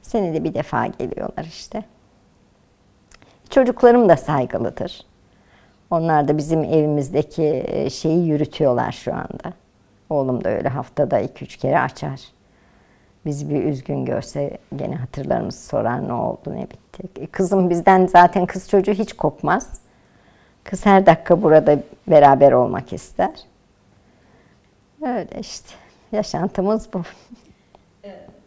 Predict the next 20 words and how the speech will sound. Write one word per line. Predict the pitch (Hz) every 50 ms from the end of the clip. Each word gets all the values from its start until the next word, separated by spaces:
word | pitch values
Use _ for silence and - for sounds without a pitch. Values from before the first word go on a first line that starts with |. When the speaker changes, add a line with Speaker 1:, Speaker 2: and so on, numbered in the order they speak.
| _ _ _ _ _ -
Speaker 2:
evlenmeden | 202 208 202 196 202 240 311 359 339 285 226 226 226 220
önce | 214 214 220 202 208 202 -
adaya | - 208 208 220 220 220
gidip | 214 214 202 220 - -
gelmişliğiniz | - 208 196 190 196 208 208 - - - 202 196 196 190 190 185
var | 190 214 302
mıydı? | 330 294 240 196 - - 175 170 170
Bilir | 180 175 196 196
miydiniz | 220 262 262 208 - 175 170 165 170
adayı? | 156 - - - - 156 160 170 - - - _ _ _ _ -
Speaker 1:
Adaya | 185 202 226 202 226 240 247 262 285 277
çocukluğumda | - - 226 220 202 220 226 - - 208 220 214 220 254 240
bizim | 208 - - 208 214 214 208
bir | 226 202 190
Tosyalı | - - 214 202 - - - 185 175 165 160 156
ailemiz, | 156 160 - 151 151 170 - 156 147 143 - - - - - -
arkadaş, | 175 196 160 - - 156 156 151 - - -
babamın | 156 156 156 165 160 165 151 151 147
arkadaşları | 147 147 143 - 135 135 131 143 - - - 135 131 143
oturuyordu. | 143 139 - - - 196 - - 247